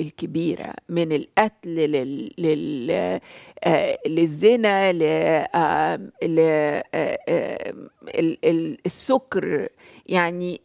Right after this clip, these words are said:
كان بيعيش أزمات نفسية كأي إنسان، وتخطى حدوده كأي إنسان، ولكنه كان أيضا، آم، بيخاف الله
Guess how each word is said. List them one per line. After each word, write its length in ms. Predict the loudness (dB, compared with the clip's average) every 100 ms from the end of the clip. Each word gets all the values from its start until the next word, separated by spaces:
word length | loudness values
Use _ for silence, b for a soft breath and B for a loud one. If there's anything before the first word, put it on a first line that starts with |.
| -2
كان 320 | 0 0 -4 -12 -10
بيعيش 600 | -2 0 2 2 0 -2
أزمات 440 | 0 2 2 0 -2
نفسية 500 | -8 -4 2 4 4
كأي 420 | 2 2 2 -2
إنسان، 460 | -6 -4 0 0 -2 -10 _ b b b b b
وتخطى 800 | 2 2 2 -2 0 -2 0 -2
حدوده 540 | 0 -2 -2 0 2 2
كأي 480 | 4 2 2 -2
إنسان، 440 | -6 -2 0 0 -2
ولكنه 880 | 2 4 4 2 -2 -4 -4 -4 -4 -8 b b b
كان 380 | 4 4 4 -2 -6 _ _ 2
أيضا، 540 | 4 4 4 2 0 -8 _ _ _ _ _ 0
آم، 360 | 2 2 0 -8 _ _ _ _ _ _ _ _ _ _ -12
بيخاف 640 | -4 -2 0 2 2 2
الله 360 | -2 -4 -8